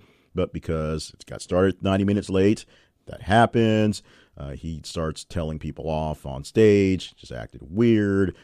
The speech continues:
played about five songs, couldn't get it through, had a meltdown, and then just walked off the stage. Obviously, people weren't happy, <laughs> and,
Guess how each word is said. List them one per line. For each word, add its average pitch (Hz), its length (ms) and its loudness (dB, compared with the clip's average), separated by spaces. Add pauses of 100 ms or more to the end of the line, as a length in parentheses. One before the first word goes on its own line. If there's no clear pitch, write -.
(260)
played 90 420 -2
about 78 240 -8
five 73 300 -4
songs, 76 360 -8
couldn't 71 200 -14
get 71 80 -16
it - 80 -20
through, 95 480 0
had 92 140 0
a 76 40 -4
meltdown, 131 680 0
and 104 100 -4
then 135 260 0 (240)
just 92 180 -10 (120)
walked 65 300 -14
off 67 140 -14
the - 80 -20
stage. - 420 -6 (440)
Obviously, 87 480 -4 (500)
people 90 400 -8
weren't 80 280 -10
happy, - 360 -6 (180)
<laughs> - 200 -4
and, 90 400 0